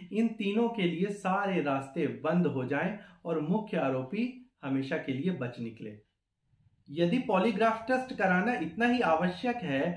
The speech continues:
तो इन तीनों का भी करवाइए और साथ में बलवीर गिरी का भी करवाइए। आखिर बलवीर गिरी को खुले सांड की तरह क्यों छोड़ा गया है? सीबीआई उतनी ही कड़ाई से बलवीर गिरी से भी पूछताछ क्यों नहीं कर रही है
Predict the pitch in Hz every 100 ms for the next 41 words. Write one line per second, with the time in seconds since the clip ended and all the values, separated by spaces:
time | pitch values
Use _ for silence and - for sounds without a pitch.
0 | - - - - 240 240 247 - - 240
1 | 262 240 233 262 269 262 254 269 247 240
2 | 247 269 262 233 226 185 175 156 143 139
3 | 185 226 226 226 240 202 226 220 214 214
4 | 208 220 214 - - 165 175 233 175 175
5 | 175 262 202 220 240 247 240 - 185 208
6 | 220 196 190 214 220 208 220 226 247 -
7 | 160 127 120 113 113 - - - _ 226
8 | 226 226 208 220 233 208 233 269 277 269
9 | 208 196 233 - 226 180 175 220 220 214
10 | 226 226 214 220 214 208 233 226 - 240
11 | 240 214 180 160 139 127 180 180